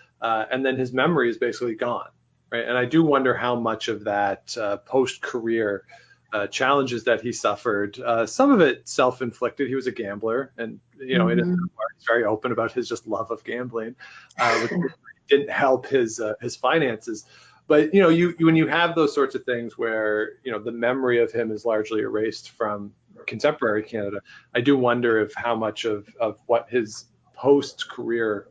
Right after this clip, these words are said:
Speaker 1: boxing career life was like, uh, influences that. Um, and, and it, it leads me to the larger question about the idea of nationalism and patriotism for Canada and sports,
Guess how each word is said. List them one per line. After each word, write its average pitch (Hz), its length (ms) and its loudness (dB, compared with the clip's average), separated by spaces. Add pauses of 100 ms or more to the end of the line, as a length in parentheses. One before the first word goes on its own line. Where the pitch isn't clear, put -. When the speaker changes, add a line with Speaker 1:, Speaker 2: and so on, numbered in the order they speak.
(120)
Speaker 1:
boxing 113 360 -4
career 110 280 -2
life 107 300 -4
was 107 160 -6
like, 101 260 -6 (540)
uh, 110 240 -12 (480)
influences 117 680 -4
that. 98 440 -8 (100)
Um, 107 220 -12 (400)
and, 143 380 -2
and 156 100 4
it, 156 160 2
it 165 100 6 (100)
leads 240 140 6
me 269 100 8
to 220 60 8
the 175 60 6
larger 147 300 6
question 139 260 0
about 127 240 2
the 143 100 2
idea 123 220 2
of 117 80 -6
nationalism 117 720 -4 (380)
and 123 160 -6
patriotism 113 960 -2 (160)
for 110 300 -2 (100)
Canada 123 640 2 (320)
and 113 180 -6
sports, - 720 -8